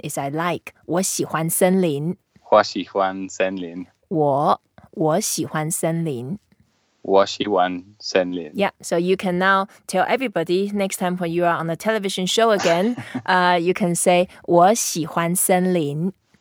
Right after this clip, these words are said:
Speaker 2: 我喜欢森林.
Speaker 1: Yeah, and then you like the Black Forest as well, so you can say,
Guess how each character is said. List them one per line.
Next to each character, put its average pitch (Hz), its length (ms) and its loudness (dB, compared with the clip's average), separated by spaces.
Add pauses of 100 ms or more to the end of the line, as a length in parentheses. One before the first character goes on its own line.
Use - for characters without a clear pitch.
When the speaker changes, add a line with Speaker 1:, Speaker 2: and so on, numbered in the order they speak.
(160)
Speaker 2:
我 101 140 8
喜 90 200 -8
欢 90 300 -2
森 87 200 -2
林. 85 300 -6
Speaker 1:
Yeah, 262 160 0 (240)
and 208 180 2
then 220 240 2 (140)
you 240 160 2
like 240 380 2
the 185 180 2 (140)
Black 190 280 0
Forest 180 680 -2
as - 180 -6
well, 202 360 2 (220)
so - 200 -2
you 175 180 0
can 170 220 -4
say, 180 320 0